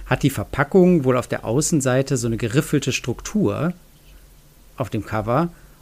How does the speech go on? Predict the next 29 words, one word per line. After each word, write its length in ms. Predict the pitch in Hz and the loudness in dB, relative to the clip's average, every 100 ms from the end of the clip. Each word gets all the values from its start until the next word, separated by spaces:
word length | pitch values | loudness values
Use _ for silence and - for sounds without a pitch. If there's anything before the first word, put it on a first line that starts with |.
| - | -2
und 400 | 143 120 - - | 0 0 -2 -2
die 280 | 120 113 113 | 0 0 0
Fälschung 600 | - 143 156 170 151 - | 4 4 4 2 0 0
hat 140 | 135 | -2
das 180 | 135 - | 0 0
nicht, 340 | 117 87 - - | -2 -2 -12 -8
haben 120 | 98 | -8
die 80 | 90 | -6
rausgestellt. 760 | 92 92 - - 95 95 - - | -8 -10 -10 -12 -12 -14 -12 -4
Dann 320 | 110 117 120 - - - - | 0 0 -2 -10 -20 -20 -14
steht 300 | - 135 135 | 0 2 4
da 80 | 123 | 2
unten 540 | 156 151 - 135 127 | 4 2 2 0 0
so, 380 | 113 123 120 120 | 0 0 0 -2
ähm, 500 | 110 110 110 113 113 - - - - - | -2 -2 -2 -4 -6 -12 -20 -20 -16 -6
auf 140 | 117 | -4
Chinesisch 640 | - 113 117 139 135 123 - | 0 0 2 2 0 -2 -2
irgendwie 460 | 135 117 107 117 | -2 -2 -2 -2
die, 240 | 107 107 95 - | -2 -4 -6 -4
der 120 | 107 | -4
Firmenname, 920 | - 143 170 165 156 151 151 156 160 160 - - - - - - - - - - - - - - - - - - - - - - - - - - - - - - - | 4 6 8 6 4 4 4 4 2 -2 -16 -20 -20 -20 -20 -20 -20 -20 -20 -20 -20 -20 -20 -20 -20 -20 -20 -20 -20 -20 -20 -20 -20 -20 -20 -20 -20 -20 -20 -20 -2
glaub 300 | 131 139 147 | 2 4 4
ich, 280 | 156 - - | 0 -2 -6
genau. 340 | 104 104 95 | -4 -2 -2
Und 200 | 104 95 | -4 -4
bei 100 | 110 | -2
dem, 380 | 104 104 107 - | -2 -2 -4 -6
bei 120 | 127 | -6
der, 460 | 101 101 101 98 | -4 -4 -4 -6